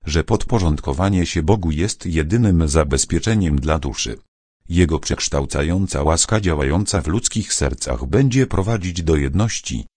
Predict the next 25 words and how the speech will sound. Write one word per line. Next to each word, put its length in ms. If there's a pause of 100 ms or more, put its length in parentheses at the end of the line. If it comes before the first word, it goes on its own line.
(120)
która 260
jeszcze 420
nie 160
została 560
osiągnięta, 880 (380)
bo 200
wszyscy, 540 (240)
którzy 300
zjednoczyli 720
się 180
z 80
Chrystusem, 760 (260)
będą 500
pozostawać 800
we 160
wzajemnej 580
zgodzie. 480 (500)
Duch 320
Święty 480
stworzy 420
jedność. 720 (480)
Pytania 440
do 160
dyskusji. 720 (480)
Jeden. 480